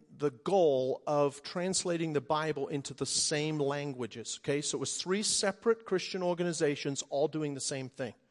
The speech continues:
And in the same week, they all happened to go talk to the same businessman, different days, asking for funding. And this businessman was listening to this and listening to this, and the third one came, and he's like,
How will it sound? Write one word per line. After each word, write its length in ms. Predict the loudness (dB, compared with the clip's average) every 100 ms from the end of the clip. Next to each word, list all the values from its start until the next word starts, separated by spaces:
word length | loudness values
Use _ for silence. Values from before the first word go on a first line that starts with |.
| _ _ _ _ _ _ _ _ _ _ _
And 120 | 6
in 100 | 6
the 80 | 4
same 520 | 2 4 4 4 4
week, 340 | 4 4 2 0
they 160 | 0
all 220 | 4 2 2
happened 480 | -2 -4 -4 -4
to 60 | 0
go 140 | 0
talk 400 | 0 -2 -2 -2
to 80 | -6
the 80 | -4
same 360 | 0 2 0 0
businessman, 840 | 0 0 -2 -4 -2 -2 -4 -8 _ _ 0
different 400 | 0 0 -4 0
days, 680 | 0 0 -4 -6 -6 -6 -12 _ _ _
asking 380 | -8 -6 -4 -4
for 120 | -6
funding. 400 | -6 -6 -6 -10 -18 _ _ _ _ _ _ _ _ _ _
And 120 | -2 0
this 140 | 4
businessman 680 | 6 6 2 -2 0 0 0
was 160 | -2
listening 460 | 0 0 -2 -4 -4
to 60 |
this 400 | 0 2 2 0
and 160 | -4 -2
listening 360 | -2 -4 -6 -6
to 80 |
this, 420 | 0 0 0 -2 -8
and 100 | -10
the 40 |
third 380 | -2 0 0 0
one 180 | -6 -6
came, 440 | -8 -6 -6 -6
and 100 | -8
he's 240 | -8 -8
like, 160 | -6